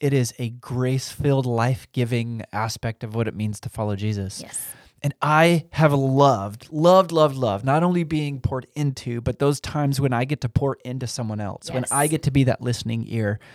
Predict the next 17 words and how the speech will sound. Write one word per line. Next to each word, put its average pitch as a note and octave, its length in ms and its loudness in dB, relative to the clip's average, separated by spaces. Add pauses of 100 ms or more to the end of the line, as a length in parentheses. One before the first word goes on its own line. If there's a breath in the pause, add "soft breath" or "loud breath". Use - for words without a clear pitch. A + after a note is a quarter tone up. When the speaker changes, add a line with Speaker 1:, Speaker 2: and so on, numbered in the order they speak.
(300 loud breath)
Speaker 1:
And D3+ 100 0
I D#3 120 4
recognize, D3 640 0
they C#3 40 -2
might D#3 240 4 (140 loud breath)
say E3+ 320 6
something D3 440 4
and C3 80 2
I'm B2+ 100 2
like, A#2+ 200 0
"Ooh, D#3+ 220 6
I D3 180 4
know, D#3+ 260 4
I D#3 120 0
recognize C#3+ 720 -2
that. G#2 280 -4
I've, C#3 280 -2